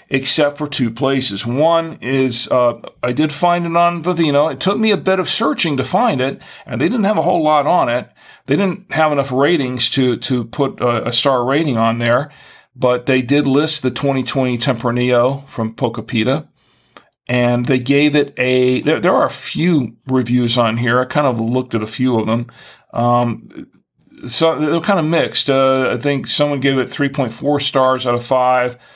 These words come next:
some two point eight stars, three point oh. So it's kind of a, I guess they, they thought it was kind of, yeah, it was okay, but nothing fantastic.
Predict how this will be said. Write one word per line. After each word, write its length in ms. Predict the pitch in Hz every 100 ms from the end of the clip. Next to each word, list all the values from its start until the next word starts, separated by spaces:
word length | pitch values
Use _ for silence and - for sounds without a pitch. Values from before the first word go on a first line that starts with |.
| -
some 280 | - 147 143
two 120 | 151
point 280 | 139 139 113
eight 240 | 127 139 131
stars, 640 | - 143 139 139 135 131
three 160 | 147 139
point 300 | 143 127 131
oh. 180 | 131
So 160 | 131 165
it's 100 | 156
kind 260 | 196 190 170
of 0 |
a, 1120 | 151 - - - - - - - _ _ -
I 160 | 151
guess 220 | 156 165 -
they, 180 | 143 - -
they 260 | 123 131 131
thought 180 | 151 139
it 60 |
was 120 | 127
kind 160 | - 110
of, 80 | -
yeah, 260 | 285 226
it 40 | 165
was 120 | 151
okay, 800 | 139 139 - 160 147 143 135 135
but 160 | 127 123
nothing 400 | 131 131 127 113
fantastic. 920 | 123 113 110 131 123 120 120 113